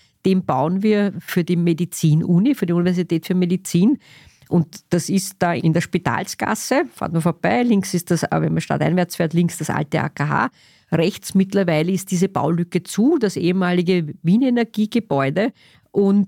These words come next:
dort hat man die Herausforderungen auch einer denkmalgeschützten Substanz, die mehr hinten in der Marianengasse ist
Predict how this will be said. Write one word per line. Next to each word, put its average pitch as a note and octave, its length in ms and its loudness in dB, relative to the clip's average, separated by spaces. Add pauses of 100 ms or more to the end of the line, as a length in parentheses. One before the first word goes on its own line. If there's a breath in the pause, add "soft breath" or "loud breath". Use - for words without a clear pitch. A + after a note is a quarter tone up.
(120)
dort D3+ 320 0
hat G#3 200 -2
man G3 120 0
die G3+ 140 2
Herausforderungen F3+ 1000 0
auch F3+ 320 -2
einer D#3+ 380 0
denkmalgeschützten F#3+ 1040 0
Substanz, F#3 720 -2
die F#3+ 240 2
mehr F3 240 4
hinten G3+ 340 2
in F#3+ 100 4
der F#3 80 2
Marianengasse E3+ 840 -2
ist G#3 140 -2